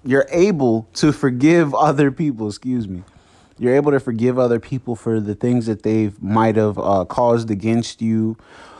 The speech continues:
or, you know, all these different things. Like, you're able to show people, hey, like, regardless if you know them or not,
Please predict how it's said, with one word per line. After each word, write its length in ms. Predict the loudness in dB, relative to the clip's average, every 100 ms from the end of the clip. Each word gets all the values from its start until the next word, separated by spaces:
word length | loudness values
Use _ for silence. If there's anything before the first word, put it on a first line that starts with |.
| -20 _ _
or, 540 | 0 4 4 2 -2 -6 _ _
you 140 | -6 -2
know, 100 | 2
all 200 | 2 2
these 160 | 0
different 360 | -2 -2 -2 -4
things. 320 | -2 -2 0
Like, 220 | 0 0
you're 160 | 0 2
able 240 | 2 2
to 80 | 0
show 460 | 0 0 2 0 -4 -10
people, 420 | -6 -4 0 0
hey, 580 | 0 0 2 2 0 -6 -8
like, 220 | -2 0
regardless 540 | 0 0 2 2 0 -4
if 100 | -6
you 80 | -4
know 240 | -2 0
them 160 | 0 0
or 80 |
not, 320 | 0 -2 -4